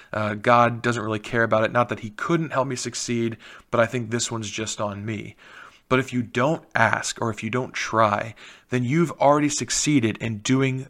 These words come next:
the thing that you're afraid of. You've succeeded in failing. But if you ask, at least you've opened up the door for it to be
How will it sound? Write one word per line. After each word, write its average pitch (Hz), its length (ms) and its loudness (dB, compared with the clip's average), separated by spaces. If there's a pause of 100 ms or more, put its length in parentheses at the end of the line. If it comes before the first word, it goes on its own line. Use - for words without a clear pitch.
the 117 120 -4
thing 117 320 -2
that 113 100 -2
you're 107 140 2
afraid 113 360 2
of. 110 140 -4
You've 107 140 -8
succeeded 127 480 0
in 104 100 -6
failing. 110 560 -4 (680)
But 117 100 4
if 120 100 0
you 123 180 0
ask, 127 420 4
at 110 120 -2
least 143 320 -2
you've 139 240 -4
opened 131 360 0
up 120 140 -4
the 113 80 -6
door 113 420 -2
for 113 220 -4
it 104 120 -4
to 113 100 -8
be 117 480 0